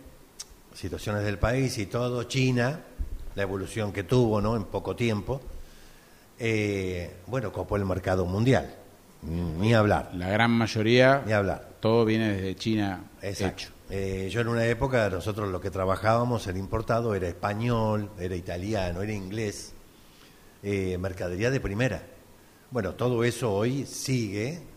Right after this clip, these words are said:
Speaker 1: la marca, pero con fabricación en China, ¿no? Con los controles lógicos de la empresa, por supuesto, pero,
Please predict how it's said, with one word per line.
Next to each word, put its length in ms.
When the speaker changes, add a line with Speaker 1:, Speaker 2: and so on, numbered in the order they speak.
Speaker 1:
la 120
marca, 540
pero 180
con 160
fabricación 560
en 100
China, 320
¿no? 200
Con 180
los 120
controles 500
lógicos 460
de 80
la 80
empresa, 500
por 220
supuesto, 520
pero, 320